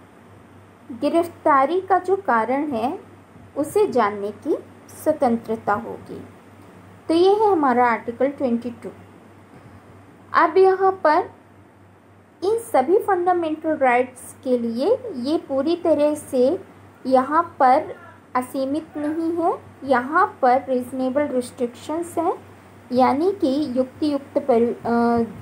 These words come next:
जो यहाँ पर बंद है उनको अप्लाई किए गए। रीजनेबल रिस्ट्रिक्शंस का मतलब कि यदि कहीं भी देश की एकता, अखंडता या किसी भी तरह का ऐसा, अ, प्रतीत होता है कि ये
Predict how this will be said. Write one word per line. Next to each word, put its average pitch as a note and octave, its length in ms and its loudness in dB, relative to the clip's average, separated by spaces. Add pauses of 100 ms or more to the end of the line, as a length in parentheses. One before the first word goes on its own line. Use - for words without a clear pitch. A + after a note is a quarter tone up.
(160)
जो C4 300 6
यहाँ A#3 440 -2
पर B3+ 220 2
बंद A#3 380 -6
है C#4 80 2
उनको C4+ 720 2 (280)
अप्लाई B3 320 2
किए C4+ 240 0
गए। E4 220 4
रीजनेबल C#4 580 0
रिस्ट्रिक्शंस C#4 800 -6 (100)
का B3 60 -2
मतलब A3 500 -2 (580)
कि D#4 60 -2
यदि F4 500 4
कहीं C#4+ 300 -2
भी C#4+ 340 0
देश C#4 640 -2
की E4 380 -6
एकता, B3 480 2
अखंडता C4 840 -4 (160)
या C#4 100 4
किसी C#4+ 320 -6
भी G4+ 100 2
तरह C4 400 4
का B3+ 380 2 (560)
ऐसा, F4 560 2
अ, - 1080 -4
प्रतीत D#4 560 0
होता C#4 240 4
है C4 240 4
कि D4 160 -8
ये C4+ 480 2